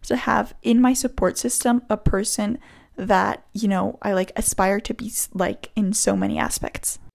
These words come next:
So it's a person whose opinion I value so, so, so much because I know that I am a huge fan of the way they think, the way they get things done,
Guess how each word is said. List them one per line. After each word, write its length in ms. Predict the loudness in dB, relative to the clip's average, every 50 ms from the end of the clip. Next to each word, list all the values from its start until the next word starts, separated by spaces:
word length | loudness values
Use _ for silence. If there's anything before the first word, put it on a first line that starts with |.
| -18 -8
So 180 | 2 6 6 8
it's 140 | 8 8 6
a 60 | 8
person 420 | 8 6 6 6 4 2 0 0
whose 200 | 4 4 4 4
opinion 600 | 2 4 4 4 4 6 4 4 4 2 0 -2 -4 -4
I 200 | -2 0 0 0
value 420 | 0 0 0 0 0 0 -2 -4 -4
so, 400 | -2 -2 2 4 6 6 6 4
so, 240 | 4 2 2 2
so 240 | 2 2 2 2 2
much 340 | 2 2 0 0 -2 -4 -8 -8 -16 -20 -16 -4 -2
because 240 | 2 4 4 4 4
I 80 | 2
know 240 | 2 2 2 2 2
that 260 | 2 0 0 0 0 0
I 300 | 0 2 2 2 -2 -4 -8 -16 -20 -20 -20 -18 -4 0
am 120 | 2 4 4
a 40 |
huge 360 | 2 2 2 2 2 2 0 2
fan 280 | 2 4 4 4 0 0
of 280 | 2 2 0 2 2 2
the 60 | 4
way 120 | 4 4 4
they 140 | 2 0
think, 500 | 0 2 2 4 4 4 2 0 -6 0
the 80 | 2 2
way 200 | 4 4 2 2
they 120 | 0 -2
get 220 | -4 -2 -6 -6 -6 -14 _ -4
things 340 | -2 -2 -2 -2 -4 0
done, 340 | 2 4 6 6 6 4 0